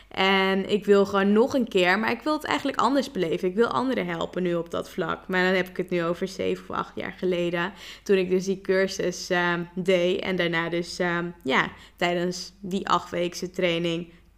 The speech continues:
ja, coach werd. Maar dat was echt heel tof. Was een hele mooie ervaring. Maar waarom ik daar, ehm, daar op kom, dat is omdat, eh,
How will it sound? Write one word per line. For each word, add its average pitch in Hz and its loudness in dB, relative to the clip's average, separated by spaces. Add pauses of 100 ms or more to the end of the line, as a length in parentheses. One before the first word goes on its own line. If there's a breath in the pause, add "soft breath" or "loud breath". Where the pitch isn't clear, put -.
(140)
ja, 175 2 (120)
coach 262 4
werd. - -6 (280 loud breath)
Maar 214 6
dat 262 8
was 330 4
echt - -2
heel 320 2
tof. 339 0
Was 285 2
een 254 2
hele 262 4
mooie 247 2
ervaring. 220 4
Maar 254 0
waarom 247 2
ik 285 -4
daar, 220 2
ehm, 190 2 (100)
daar 190 4
op 220 -4
kom, 269 0
dat 220 -2
is 202 2
omdat, 180 0
eh, 175 -2